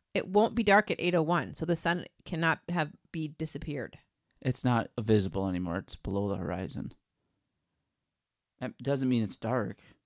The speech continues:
Speaker 1: I'm just saying it's not gonna be dark at eight oh one.
Speaker 2: What does sunset mean? The time in the evening when the sun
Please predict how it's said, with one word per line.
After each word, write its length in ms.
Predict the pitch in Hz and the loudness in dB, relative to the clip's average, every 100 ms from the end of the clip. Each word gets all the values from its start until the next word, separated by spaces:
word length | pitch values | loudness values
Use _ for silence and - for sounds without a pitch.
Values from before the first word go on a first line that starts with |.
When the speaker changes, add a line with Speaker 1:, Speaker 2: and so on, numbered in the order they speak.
| _ _ _ _ _ _ _ _ _ - | _ _ _ _ _ _ _ _ _ -10
Speaker 1:
I'm 100 | 165 | -8
just 140 | 165 - | -6 -6
saying 180 | 160 | -6
it's 120 | 151 156 | -6 -6
not 160 | 156 | -6
gonna 140 | 175 170 | -6 -4
be 100 | 160 | -2
dark 260 | 165 151 | -2 -4
at 120 | - | -6
eight 100 | 156 | -6
oh 80 | 147 | -4
one. 260 | 139 135 123 - _ _ _ _ _ _ _ _ _ _ _ _ _ _ _ _ _ _ _ _ _ _ _ _ _ _ - | -4 -6 -8 -16 _ _ _ _ _ _ _ _ _ _ _ _ _ _ _ _ _ _ _ _ _ _ _ _ _ _ 2
Speaker 2:
What 240 | 123 139 | 4 6
does 160 | 135 123 | 4 2
sunset 600 | - 123 120 - 113 - | 2 2 2 2 2 2
mean? 460 | 113 110 98 82 - | -2 -2 -4 -8 -8
The 100 | 120 | -8
time 340 | - 127 147 165 | -2 0 0 0
in 80 | |
the 200 | 160 - 123 | -2 0 0
evening 300 | 113 117 110 | 2 0 -2
when 140 | 107 | -2
the 80 | 107 | -4
sun 380 | - 120 110 | -2 -2 -2